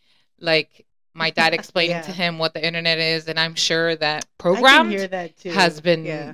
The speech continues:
Speaker 1: used a lot. Um, but anyways, I feel like his perspective is just fun.
Speaker 2: Mm-hmm.
Speaker 1: The internet
Speaker 2: Games,
Speaker 1: is
Speaker 2: and you
Speaker 1: fun,
Speaker 2: can learn
Speaker 1: games,
Speaker 2: from it.
Speaker 1: and
Speaker 2: That's a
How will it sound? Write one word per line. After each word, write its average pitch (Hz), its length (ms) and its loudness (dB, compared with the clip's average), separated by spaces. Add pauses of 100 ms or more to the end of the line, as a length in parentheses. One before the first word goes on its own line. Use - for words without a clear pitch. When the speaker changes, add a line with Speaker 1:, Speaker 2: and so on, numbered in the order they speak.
(120)
Speaker 1:
used 170 340 -4
a 165 80 0
lot. 139 320 -4 (500)
Um, 208 260 0
but 240 120 2
anyways, 330 280 2
I 254 140 2
feel 277 200 2
like 254 180 2
his - 400 0 (120)
perspective 294 640 2
is 247 360 2
just 262 280 -2 (140)
fun. 254 420 0 (140)
Speaker 2:
Mm-hmm. 254 480 -4
Speaker 1:
The 196 80 6
internet 254 320 4
Speaker 2:
Games, 240 40 2
Speaker 1:
is 220 80 -4
Speaker 2:
and 214 140 0
you 240 60 6
Speaker 1:
fun, 311 140 6
Speaker 2:
can 185 100 0
learn 262 220 6
Speaker 1:
games, 254 200 0
Speaker 2:
from 165 260 -10
it. - 60 -20
Speaker 1:
and 185 120 -4
Speaker 2:
That's 247 240 -6
a 415 100 -4